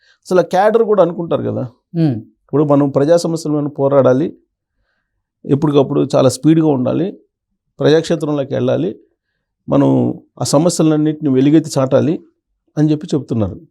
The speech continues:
Speaker 2: మ్మ్.
Speaker 1: మరి ఈయన చే-, ఈయన చేయాల్సిన పని ఏంటి? ఈయన ప్రతిపక్ష నే-, హోదా లే-, నాకు ఇవ్వలేదని చెప్పేసి అసెంబ్లీనే ఆయన బాయ్‌కట్ చేశాడు కదా,
Speaker 2: మ్మ్.
Speaker 1: శాశ్వతంగా బాయ్‌కట్ చేశాడు కదా ఆయన.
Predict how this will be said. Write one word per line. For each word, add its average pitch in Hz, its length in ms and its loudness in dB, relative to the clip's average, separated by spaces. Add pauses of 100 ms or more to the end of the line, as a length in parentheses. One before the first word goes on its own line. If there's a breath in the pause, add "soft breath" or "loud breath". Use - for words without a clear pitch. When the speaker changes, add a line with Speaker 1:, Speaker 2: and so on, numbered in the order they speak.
(120)
Speaker 2:
మ్మ్. 143 180 -2 (920)
Speaker 1:
మరి 160 260 0
ఈయన 175 260 -2
చే-, 185 300 -2
ఈయన 180 260 -2
చేయాల్సిన 196 520 0
పని 165 220 -2
ఏంటి? 156 260 -4 (300)
ఈయన 170 200 2 (720 soft breath)
ప్రతిపక్ష 202 420 -2
నే-, 180 220 -6 (140)
హోదా 175 400 2
లే-, 143 220 -4
నాకు 151 240 0
ఇవ్వలేదని 175 640 0
చెప్పేసి 120 400 -8
అసెంబ్లీనే 202 560 -2
ఆయన 156 280 2 (100)
బాయ్‌కట్ 135 420 -2
చేశాడు 107 240 -8
కదా, 123 180 -6 (320)
Speaker 2:
మ్మ్. 151 180 2 (380 soft breath)
Speaker 1:
శాశ్వతంగా 202 460 0
బాయ్‌కట్ 165 400 -2
చేశాడు 117 240 -10
కదా - 200 -12
ఆయన. 107 160 -10